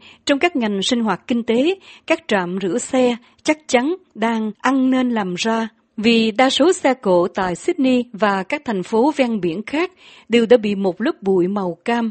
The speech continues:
bao phủ và cần phải được rửa sạch trong nay mai.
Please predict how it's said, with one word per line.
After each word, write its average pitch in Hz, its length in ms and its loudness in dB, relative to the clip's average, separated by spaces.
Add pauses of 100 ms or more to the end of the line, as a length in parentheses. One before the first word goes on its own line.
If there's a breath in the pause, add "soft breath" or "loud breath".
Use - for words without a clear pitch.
bao 226 180 4
phủ 196 420 -4 (260 loud breath)
và 233 100 4
cần 233 360 2
phải 294 140 -2
được 226 220 -2
rửa 202 200 0
sạch - 260 -4 (260)
trong 240 180 2
nay 233 160 0
mai. 220 340 -4